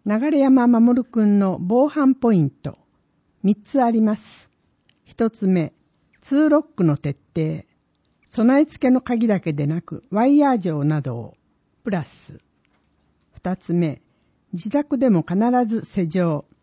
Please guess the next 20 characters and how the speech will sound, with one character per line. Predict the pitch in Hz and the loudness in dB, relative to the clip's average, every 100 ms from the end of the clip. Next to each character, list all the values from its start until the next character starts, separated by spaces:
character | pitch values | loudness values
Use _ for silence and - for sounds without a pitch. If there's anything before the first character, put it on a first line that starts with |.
| _ _ _ _ _ | _ _ _ _ _
敷 | - - 294 | -20 -10 -8
地 | - 359 | 0 4
内 | 285 208 | 4 4
で | 175 | 2
も | 160 151 | 0 0
盗 | 196 214 | -2 0
難 | 208 196 | 0 0
は | 185 170 | 0 -2
発 | 175 - | -6 -10
生。 | - 180 156 156 _ _ _ _ _ _ | -6 -4 -4 -6 _ _ _ _ _ _
油 | 185 | -4
断 | 190 220 226 | 0 0 0
せ | - | 0
ず | 196 156 - _ - | -2 -4 -8 _ -6
ロ | 196 | -4
ッ | 196 _ _ | -4 _ _
ク。 | - - _ _ _ _ _ _ _ - | -20 -20 _ _ _ _ _ _ _ -4
三 | 190 | -4
つ | - _ 196 | -4 _ 0
目、 | 190 156 | 0 0